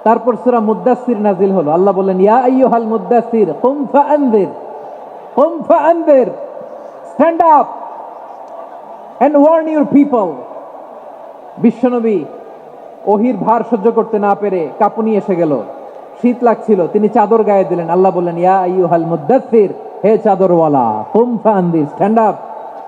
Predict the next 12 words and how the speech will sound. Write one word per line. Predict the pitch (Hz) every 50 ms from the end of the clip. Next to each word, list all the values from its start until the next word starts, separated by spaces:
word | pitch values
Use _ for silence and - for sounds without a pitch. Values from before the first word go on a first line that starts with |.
| - - - - - - - - -
ফাআনজির, | 214 - 220 254 269 262 247 233 262 247 214 - - - - - - - - - - - - - - - - - -
ওয়ার্ন | 156 190 214 247 254 247 214
করো, | - 220 214 202 190 170 165 -
সতর্ক | 226 202 - 233 214 214 220 185 180
করো। | 175 147 123 110 98 - - - - -
সুবহানাল্লাহ। | 139 135 147 151 139 127 117 110 107 - 98 95 - - - - - - - - - - - - - -
ওই | - 202 226 226
যে | 226 226
বিশ্বনবী | 226 226 - - 233 240 240 226 233 -
stand | 247 233 226 220
up, | 220 196 - - - - 156 165
দাঁড়ালেন | 185 190 208 226 233 220 214 190 160